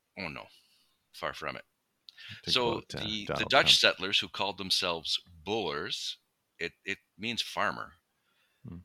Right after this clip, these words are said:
Speaker 1: But the Boers decided to leave, so they organized the Great Trek, T R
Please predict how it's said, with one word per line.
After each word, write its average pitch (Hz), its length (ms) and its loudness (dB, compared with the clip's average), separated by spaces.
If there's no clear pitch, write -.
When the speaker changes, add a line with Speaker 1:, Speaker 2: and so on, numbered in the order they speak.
Speaker 1:
But 95 180 -2
the 104 80 -2
Boers 95 540 -2
decided 95 560 2
to 87 100 -8
leave, 85 380 -4
so - 180 0
they 85 140 0
organized 101 580 -4
the 85 80 -8
Great 90 400 -2
Trek, - 600 2
T 107 280 -4
R 92 360 0